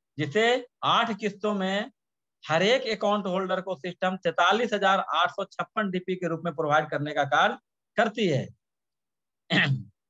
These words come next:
और ये कहां से, जो पांच डीपी बचता है उसके माध्यम से ही सिस्टम ऐसा कार्य करती है।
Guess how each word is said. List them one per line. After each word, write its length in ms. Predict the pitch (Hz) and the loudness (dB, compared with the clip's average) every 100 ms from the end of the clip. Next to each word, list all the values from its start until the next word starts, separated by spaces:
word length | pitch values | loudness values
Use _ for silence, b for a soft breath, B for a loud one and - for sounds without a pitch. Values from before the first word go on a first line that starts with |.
| _ _ _ _ _ - | _ _ _ _ _ -2
और 120 | 135 | 2
ये 160 | 165 202 | 4 2
कहां 280 | 202 196 208 | 2 2 2
से, 200 | 233 254 254 - | 2 2 0 -8
जो 100 | 160 | -8
पांच 360 | 135 151 202 208 | -2 2 2 0
डीपी 280 | 185 190 190 | -4 -4 -2
बचता 360 | 175 175 185 | -2 0 0
है 280 | 190 202 233 _ _ | 2 0 -2 _ _
उसके 280 | 208 208 269 | -10 -4 -2
माध्यम 380 | 226 208 196 190 | 0 0 -2 -4
से 100 | 196 | -8
ही 100 | 196 | -8
सिस्टम 340 | 180 175 180 | -10 -6 -4
ऐसा 180 | 175 175 | 0 0
कार्य 320 | 165 170 233 - _ _ 180 | 2 2 2 -4 _ _ 0
करती 280 | 180 208 | 0 0
है। 220 | 175 135 | 0 0